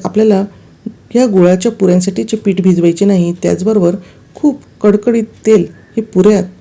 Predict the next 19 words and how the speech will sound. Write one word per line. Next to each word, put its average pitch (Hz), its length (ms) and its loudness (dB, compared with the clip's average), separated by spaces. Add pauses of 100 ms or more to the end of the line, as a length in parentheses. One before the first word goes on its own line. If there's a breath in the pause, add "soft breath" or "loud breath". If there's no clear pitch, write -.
(180)
तळण्यासाठी 208 520 0
आपल्याला 175 260 -2
गरम 185 280 0
करायचे 156 340 -2
नाही. 151 300 -2 (380 loud breath)
आणि 254 180 -2
इथे 247 200 -2
तुम्ही 233 200 0
बघू 180 280 0
शकतात, 180 380 -4 (420 loud breath)
खूपच 285 420 -6
छान 202 280 0
खुसखुशीत 220 580 -6 (120)
आणि 214 120 2
मऊसर 196 480 0 (120)
अशा 185 180 -4
ह्या 214 160 0
पुऱ्या 185 260 -2
इथे 170 220 0